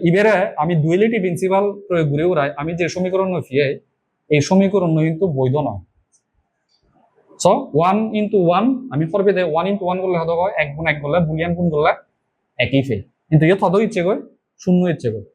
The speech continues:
তার মানে কি বুঝিলাম? আমি বুঝিলাম হলো দে কোনো এক সমীকরণ আসলে বৈধ না বৈধ নয়, সে জিনিসটা আমি দুইলিটি প্রিন্সিপাল ঘুরিলে আমি বুঝি পারি। যদি বৈধ সমীকরণ ওই ঠাই দিয়ে হয়, হামাক্কায়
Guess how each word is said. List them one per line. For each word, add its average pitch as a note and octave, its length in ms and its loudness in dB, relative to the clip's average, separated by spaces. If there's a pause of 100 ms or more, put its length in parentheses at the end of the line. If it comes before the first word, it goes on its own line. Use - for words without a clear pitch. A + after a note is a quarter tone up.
(280)
তার F3+ 140 4
মানে G#3+ 160 4
কি C4 140 2
বুঝিলাম? B2+ 300 -2 (320)
আমি F#3 180 2
বুঝিলাম G#3 320 0
হলো F#3+ 200 0
দে D3 80 2 (500)
কোনো G3+ 200 4
এক A3+ 60 2 (240)
সমীকরণ A#3 520 0 (320)
আসলে F#3 280 2 (580)
বৈধ E3 340 4 (960)
না E3+ 120 4 (180)
বৈধ D#3 200 2 (140)
নয়, F#3+ 160 2 (200)
সে F#3+ 180 2
জিনিসটা F3+ 300 -2
আমি E3+ 100 -2 (120)
দুইলিটি G#3 420 2
প্রিন্সিপাল F#3 420 0
ঘুরিলে E3+ 320 0
আমি F3+ 160 -4
বুঝি B2 200 -6
পারি। A#2+ 160 -6 (500)
যদি G3 320 6 (760)
বৈধ F3 360 4 (240)
সমীকরণ A3+ 400 -2 (160)
ওই A#3+ 140 2
ঠাই D#4 180 0
দিয়ে D3 160 -2
হয়, F#3 160 -4
হামাক্কায় G3+ 460 -2